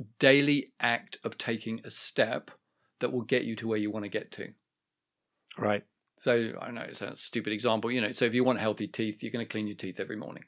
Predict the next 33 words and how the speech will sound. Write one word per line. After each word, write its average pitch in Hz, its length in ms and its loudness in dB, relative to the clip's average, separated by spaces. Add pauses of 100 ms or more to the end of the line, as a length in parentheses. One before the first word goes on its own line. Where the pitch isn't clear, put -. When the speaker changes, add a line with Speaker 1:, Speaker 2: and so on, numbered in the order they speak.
(220)
Speaker 2:
Mm-hmm. 101 260 -4
Speaker 1:
It's 98 100 -4
a 131 60 0
simple 113 340 2
steps, - 440 2
no 117 100 -2
big 110 180 -4
shakes. 127 400 4
The - 80 -6
world 113 220 0
is 110 100 -4
not 113 120 -2
gonna 107 160 -4
stop. 110 340 -2 (440)
You 131 120 -10
clean 160 280 10
your 113 100 6
teeth, - 460 -4 (640)
and 113 380 2
you 127 140 2
do 113 240 6
that 110 160 4
every 107 240 -2
day. - 220 -6
That's 131 260 2
a 131 40 2
discipline 113 680 -4
because 117 720 0 (580)
you 110 200 2
want 104 220 -4
good 107 220 -4 (180)
oral 101 300 0
health. - 360 -14